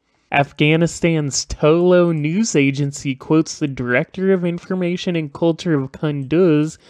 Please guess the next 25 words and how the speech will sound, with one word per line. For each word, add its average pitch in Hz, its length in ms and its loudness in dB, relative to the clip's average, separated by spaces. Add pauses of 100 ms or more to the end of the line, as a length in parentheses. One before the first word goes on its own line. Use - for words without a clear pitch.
(300)
as 156 200 0
saying 170 380 -2
that 165 160 0
at 139 140 -2
least 175 280 -4
forty-three 214 920 0
people 220 460 -2
are 185 160 4
dead 131 520 0 (340)
and 175 160 -4
more 185 240 4
than 190 160 0
a 175 120 2
hundred 196 440 -2
and 220 220 -6
forty 175 560 0
were 147 220 -2
hurt 165 440 -2
in 165 200 -4
the 160 60 -2
suicide 160 760 0
attack. - 480 -6 (1000)
Dos 151 420 2
Mohammed 147 680 2
Obeida, 147 800 2